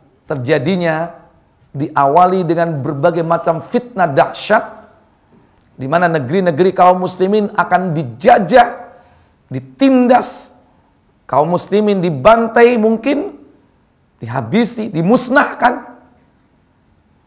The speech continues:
Yaitu tatkala negeri-negeri dipimpin oleh pemimpin-pemimpin zalim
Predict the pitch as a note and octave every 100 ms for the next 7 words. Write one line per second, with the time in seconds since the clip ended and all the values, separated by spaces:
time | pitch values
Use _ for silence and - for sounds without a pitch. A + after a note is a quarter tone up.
0 | _ _ _ - D#3+ E3+ F3 E3 G#3+ G#3+
1 | G3+ G3 F#3+ G#3 G3 G#3 F#3 G#3 C4 C4
2 | C4 B3 A#3 A3+ - F#3+ F#3+ - G3+ C4
3 | B3+ A3+ A3 A3 G#3+ A#3+ A#3+ A3+ G#3 G3
4 | G#3 A3+ A3 A3+ B3